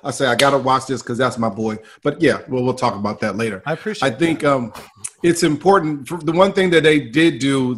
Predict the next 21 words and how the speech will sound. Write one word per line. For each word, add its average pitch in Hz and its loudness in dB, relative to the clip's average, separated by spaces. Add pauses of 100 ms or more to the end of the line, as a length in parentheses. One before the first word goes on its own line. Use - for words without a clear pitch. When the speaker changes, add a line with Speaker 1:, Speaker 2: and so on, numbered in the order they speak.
Speaker 1:
that, 127 0
um, 110 2 (420)
was 127 -2
in 127 0
the 120 0
five 123 4 (100)
keys 127 -2
to 123 -4
victory 117 -4
was 113 -6
not 131 2
turn 127 -4
the 117 -4
ball 110 0
over. 104 -10
They 131 0
did 139 0
do 135 -2
that. 117 -2 (400)
Uh, 113 -2
they 127 -2